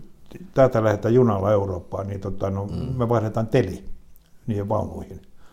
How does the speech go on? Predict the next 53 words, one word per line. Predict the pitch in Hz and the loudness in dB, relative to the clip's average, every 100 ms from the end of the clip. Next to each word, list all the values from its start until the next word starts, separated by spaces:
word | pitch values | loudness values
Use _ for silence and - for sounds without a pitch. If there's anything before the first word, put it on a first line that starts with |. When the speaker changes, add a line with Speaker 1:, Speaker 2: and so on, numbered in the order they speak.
| - - - - | -20 -20 -20 -4
Speaker 1:
Ja | 117 | -2
sitten | - - | 0 0
me | 104 | 2
vaihdetaan | 101 101 107 | 0 0 2
veturi, | 117 110 95 | 2 2 -4
koska | 98 - 113 | -4 -2 0
veturissa | 123 107 95 - | 2 0 -4 -6
telin | 98 110 107 | -4 -2 -2
vaihtaminen | 92 92 98 95 95 101 - - 208 | -4 -6 -6 -6 -8 -10 -14 -12 -6
ei, | 151 117 127 - | -2 -2 -4 -2
ei | 127 | 0
Speaker 2:
No, | 117 | 2
Speaker 1:
oikein | 113 117 | 4 4
onnistu. | 104 95 - - - | 4 -2 -6 -10 -10
Speaker 2:
se | 95 | -8
on | |
vähän | 90 87 | -6 0
painavahko | 90 80 82 120 | 0 2 2 2
Speaker 1:
Mutta, | 117 | 0
mutta | - | 0
Speaker 2:
laite. | 135 139 | 0 8
Speaker 1:
vaunu-, | 170 135 117 | 8 8 4
Speaker 2:
Niin, | 131 | 4
Speaker 1:
vaunussa | 156 120 98 98 | 4 4 2 0
Speaker 2:
niin, | |
Speaker 1:
niin | 120 | 2
Speaker 2:
niin. | 143 | 4
Speaker 1:
ajetaan, | 139 - 131 | 4 4 2
ajetaan, | 165 131 127 113 | 4 4 2 2
sit | - | 2
se | - | 2
nostaa | 139 147 120 | 0 2 -2
se | - 139 | 0 2
vaunu | 156 123 | 4 4
irti | 135 131 - | 4 4 2
ja | 101 | 2
pannaan | 123 120 127 | 2 4 6
uudelle | 135 107 107 | 6 6 0
telille, | - 117 98 87 | 2 2 2 -2
joka | 98 98 98 | -2 -2 -2
on | 101 | -4
siis | 101 104 | -2 -2
tota | 117 - 120 | -2 0 0
erilainen. | 113 104 104 95 - - - | 0 0 0 -2 -8 -16 -10
Speaker 2:
Mm. | 85 80 69 - | -6 -6 -6 -6
Speaker 1:
Ja | |
tää | 110 156 131 131 117 123 | 4 6 6 2 -2 4
historiallisesti | 180 156 127 113 - 123 | 6 6 4 2 2 2
johtuu | 117 123 | 2 0
siitä, | 127 139 - | 2 0 0
että | 107 - | -4 -4
kun | 117 | 0
tsaari | 143 131 | 6 6